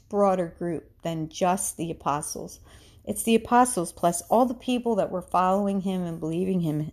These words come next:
in him and learning from him at that time. When did John the Baptist tell the people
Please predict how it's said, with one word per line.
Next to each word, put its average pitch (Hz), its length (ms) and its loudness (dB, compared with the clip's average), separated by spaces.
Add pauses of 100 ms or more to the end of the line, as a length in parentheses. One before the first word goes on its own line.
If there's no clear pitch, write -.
(120)
in 170 200 2
him 160 420 -2 (520)
and 185 220 2
learning 185 440 2
from 165 220 -2
him 170 220 -2
at - 220 -6
that 156 200 -4
time. 220 460 0 (1800)
When 269 320 8
did 254 240 4 (240)
John 220 300 6
the 202 80 4
Baptist 190 720 0
tell 240 240 2
the 247 80 -2
people 180 680 -4